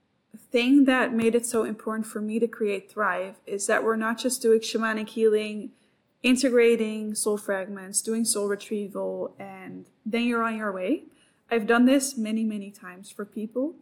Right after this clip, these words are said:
So many of my clients deal with food, with body image, with disordered eating. And I have helped a lot of people with a single journey. But there is also a neurological reinforcement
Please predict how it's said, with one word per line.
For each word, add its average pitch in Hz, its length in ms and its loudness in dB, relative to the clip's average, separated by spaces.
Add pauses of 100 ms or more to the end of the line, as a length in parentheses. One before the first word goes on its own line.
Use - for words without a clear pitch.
(120)
So 254 480 2
many 226 340 -2
of - 160 -12
my 202 120 -12
clients 202 520 -14
deal 208 240 -4
with 196 300 -6
food, 208 340 -2
with 202 200 -10
body 196 360 -6
image, 190 460 -14
with 180 220 -8 (260)
disordered 208 540 -2
eating. 202 480 -2 (440)
And 220 180 0
I 226 120 0
have 262 200 0
helped 262 400 0
a 220 60 0
lot 226 260 4
of 226 180 -4
people 190 340 -10
with 202 200 -6
a 202 60 -10
single 220 360 -2
journey. - 500 -12 (840)
But 220 440 0 (380)
there 226 200 2
is 233 200 -2
also 269 680 0
a 208 160 -4
neurological 208 1200 2 (800)
reinforcement 214 1400 -2